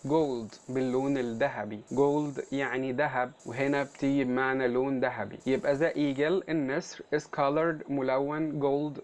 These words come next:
باللون الذهبي. وبكده نكون أنهينا الشرح بتاع، آه، البيج دي، ونوصل لفقرة، آه، لوحة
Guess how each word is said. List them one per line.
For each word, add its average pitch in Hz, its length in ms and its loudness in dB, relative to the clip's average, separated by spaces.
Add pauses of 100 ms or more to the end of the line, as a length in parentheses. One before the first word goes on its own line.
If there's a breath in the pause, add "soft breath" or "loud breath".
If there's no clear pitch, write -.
باللون 131 580 0
الذهبي. 123 540 -2
وبكده 170 1200 2
نكون 165 580 0
أنهينا 156 600 0
الشرح 151 460 0
بتاع، 156 540 0 (180)
آه، 131 320 -2
البيج 143 460 0
دي، 135 260 0 (160)
ونوصل 160 540 2
لفقرة، 160 480 0 (220)
آه، 123 220 0
لوحة 139 260 -2